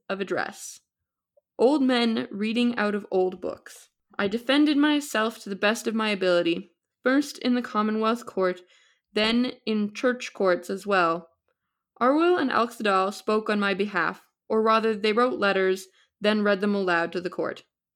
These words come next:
In the end, I was cleared of any wrongdoing. I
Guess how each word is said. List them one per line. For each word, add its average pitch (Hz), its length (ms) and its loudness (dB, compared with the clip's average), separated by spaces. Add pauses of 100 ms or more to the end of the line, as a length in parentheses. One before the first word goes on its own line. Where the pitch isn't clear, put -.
(920)
In 233 100 2
the 285 140 2
end, 214 400 0
I 196 120 0
was 196 180 -4
cleared 262 380 -4
of 240 100 0
any 214 240 2
wrongdoing. 185 640 -2 (720)
I 196 200 -2